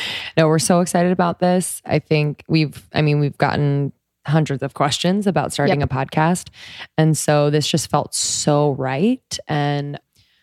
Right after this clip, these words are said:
Speaker 1: we just want people to succeed and want people to be able to express themselves in this medium. I think,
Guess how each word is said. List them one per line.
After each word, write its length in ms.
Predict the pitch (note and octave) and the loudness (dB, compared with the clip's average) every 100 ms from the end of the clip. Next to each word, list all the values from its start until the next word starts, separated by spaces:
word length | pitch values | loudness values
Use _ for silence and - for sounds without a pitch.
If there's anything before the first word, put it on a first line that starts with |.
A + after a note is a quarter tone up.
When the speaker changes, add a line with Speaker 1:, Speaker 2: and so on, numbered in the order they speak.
| _ _ - | _ _ 0
Speaker 1:
we 60 | E3+ | 2
just 180 | F#3+ | 2
want 380 | D#3+ D#3+ F3+ - | 2 2 2 -2
people 260 | - F3+ F3 | -2 0 0
to 160 | - | 0
succeed 560 | F3+ F3 - F3+ G#3 D3 | -2 -4 -2 0 2 2
and 200 | C#3+ D3 | -2 -2
want 220 | C#3+ D3 | -2 -4
people 540 | - D#3+ - D#3 D#3 D3 | -4 -4 0 0 0 -2
to 160 | - | -2
be 100 | D3+ | 0
able 260 | D3+ D3+ D3+ | 2 2 0
to 600 | - - D3 D3 D3 C#3+ | -2 0 2 2 0 -2
express 380 | - - D3+ C#3+ | -4 -2 0 0
themselves 600 | - D3 - D3 C#3+ C3+ | -2 -4 0 2 0 0
in 140 | D3 C#3+ | -2 -2
this 200 | C#3+ - | -4 -4
medium. 500 | C#3+ C#3+ D3 D3 C#3+ | -2 0 0 -2 -2
I 100 | C#3 | -4
think, 420 | - C#3+ C#3 | -4 -6 -8